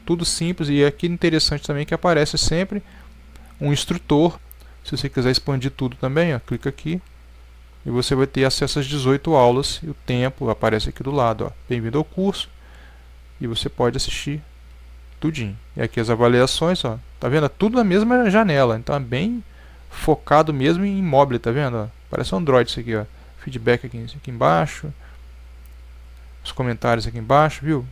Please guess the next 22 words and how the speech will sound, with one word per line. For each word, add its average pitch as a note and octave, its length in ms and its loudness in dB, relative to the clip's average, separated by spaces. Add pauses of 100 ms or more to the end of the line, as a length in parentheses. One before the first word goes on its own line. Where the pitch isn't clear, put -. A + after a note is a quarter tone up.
Muito C3+ 340 -6
legal D#3 260 0
mesmo. A2+ 280 -4 (680)
E C#3 60 0
aqui C3+ 160 0
do D#3 100 2
lado, D#3+ 420 4 (1160)
você - 200 0
tem C3+ 120 -2
o C3+ 40 2
resumo C#3 360 2
total C#3 400 4
do E3 100 -4
curso. - 460 -2 (960)
Aqui, - 200 -4
ó, A2 180 2
e B2 60 -2
curso C#3 480 -6
inclui A2+ 360 -2 (540)
vídeo A#2+ 260 -2
sobre B2+ 300 -4
demanda, F3+ 580 2